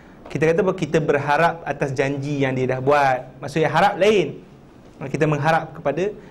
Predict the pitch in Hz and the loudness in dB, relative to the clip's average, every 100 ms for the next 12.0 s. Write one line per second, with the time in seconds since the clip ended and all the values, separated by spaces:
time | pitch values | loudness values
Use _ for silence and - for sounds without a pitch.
0 | - 143 139 143 139 139 139 139 135 160 | -6 -4 0 0 2 -2 -4 -6 -2 0
1 | 151 139 131 135 135 135 123 - - - | 2 2 0 0 0 0 -2 -10 -18 -20
2 | - - - - 151 135 135 139 160 208 | -20 -20 -16 -6 -4 0 2 2 4 4
3 | 165 139 - - 151 143 143 135 139 135 | 4 0 -4 -8 -2 2 2 2 0 2
4 | 151 170 - 165 165 208 214 202 180 - | 2 0 2 2 2 2 2 0 -2 -6
5 | - - - - - - - - - 147 | -14 -14 -16 -18 -20 -20 -18 -18 -6 0
6 | 143 139 135 139 147 151 127 123 127 - | 0 0 0 0 2 2 2 2 0 -2
7 | - - 135 - - 139 - 151 160 160 | -12 -10 -10 -10 -10 -8 -8 -6 -6 -6
8 | 151 - - - - 156 147 147 147 147 | -8 -10 -12 -12 -8 -4 -2 -2 0 2
9 | 175 185 190 196 185 175 180 185 240 247 | 4 4 4 4 6 4 2 2 0 2
10 | 208 208 214 226 202 165 - - - 139 | 0 2 2 2 -2 -8 -14 -12 -6 -2
11 | 143 151 143 143 135 135 143 143 131 | 0 0 2 2 2 2 -2 -4 -4